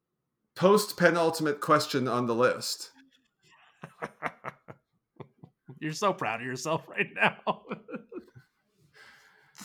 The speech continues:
Speaker 1: First, a little, uh, storytelling and some trivia for you, buddy. In
Speaker 2: Yeah.
Speaker 1: nineteen sixty-six,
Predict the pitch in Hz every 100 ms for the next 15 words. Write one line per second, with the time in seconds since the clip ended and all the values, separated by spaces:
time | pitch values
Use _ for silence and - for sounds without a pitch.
0 | - 165 - - - - 254 269 269 247
1 | 240 240 226 214 208 - 220 208 208 202
2 | 190 185 226 233 190 156 147 156 175 -
3 | _ _ _ _ - 160 160 180 208 240
4 | - 190 - 190 - 240 160 - - -